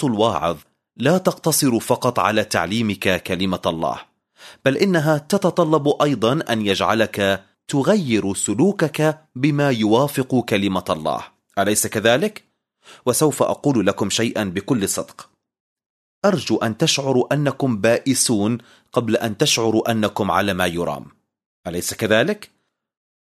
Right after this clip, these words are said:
فيجب أن يكون هناك شفاء قبل أن يكون هناك رد.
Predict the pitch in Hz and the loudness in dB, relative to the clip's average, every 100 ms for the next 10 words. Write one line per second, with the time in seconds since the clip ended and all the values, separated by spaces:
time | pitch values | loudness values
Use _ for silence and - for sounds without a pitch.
0 | _ - 151 165 196 151 143 143 131 120 | _ -4 0 2 2 2 0 2 2 2
1 | 147 135 113 117 117 113 120 - 127 185 | 2 2 2 2 2 2 0 0 2 2
2 | 113 - - _ _ _ - 147 113 113 | 2 -2 -20 _ _ _ -2 0 2 0
3 | 117 104 90 117 101 82 87 82 - 85 | 0 -2 0 0 0 0 -2 -4 -2 -2
4 | 82 73 | -2 -4